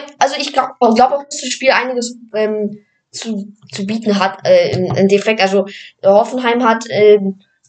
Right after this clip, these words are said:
hat im letzten Spiel schön Offensivfußball gespielt. Das, was ja Hoffenheim in der letzten Saison ein bisschen vermisst wurde teilweise. Ähm, aber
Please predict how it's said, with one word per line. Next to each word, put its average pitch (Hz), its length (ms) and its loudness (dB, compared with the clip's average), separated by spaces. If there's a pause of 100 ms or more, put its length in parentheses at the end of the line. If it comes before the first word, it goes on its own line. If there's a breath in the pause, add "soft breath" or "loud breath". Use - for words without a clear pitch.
(120)
hat - 420 -4
im 202 140 -6
letzten 214 260 -2
Spiel 214 260 -4
schön 240 280 0
Offensivfußball 240 720 -2
gespielt. 247 340 -4
Das, 220 160 2
was 214 140 0
ja 196 300 2 (200 loud breath)
Hoffenheim 208 340 0
in 202 40 -2
der 202 120 4
letzten 208 180 -2
Saison 202 160 4
ein 208 60 -2
bisschen 247 280 0
vermisst 226 380 0
wurde 247 180 0
teilweise. 240 760 0 (440)
Ähm, 208 580 0
aber 208 600 0